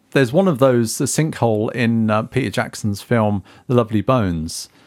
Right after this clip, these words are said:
It is just somewhere where they just throw trash into, and it just sort of seems to get sucked underground. It's just a pit. It's not massive, but it just, stuff just sinks into it and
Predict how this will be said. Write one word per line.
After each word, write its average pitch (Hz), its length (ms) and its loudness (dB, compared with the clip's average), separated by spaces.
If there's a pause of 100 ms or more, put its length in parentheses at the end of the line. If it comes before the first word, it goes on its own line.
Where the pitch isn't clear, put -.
(180)
It 156 140 -4
is 147 200 0
just - 300 -2
somewhere 117 340 2
where 107 140 2
they 107 140 0
just 107 220 -8
throw 107 220 2
trash - 340 -2
into, 95 300 0
and 92 100 2
it 113 80 -4
just 104 200 -8
sort - 160 -8
of - 60 -8
seems 98 240 -2
to 101 60 -6
get 87 160 -4
sucked - 420 -4
underground. 85 760 -4
It's - 240 -8
just - 280 -8
a - 40 -8
pit. - 300 -2
It's - 120 -8
not 120 160 -2
massive, 101 600 -2 (320)
but 123 100 4
it 135 140 0
just, - 260 -4
stuff - 300 0
just - 280 -2 (420)
sinks - 380 -4
into 113 300 -4
it 85 120 -6
and 92 100 -8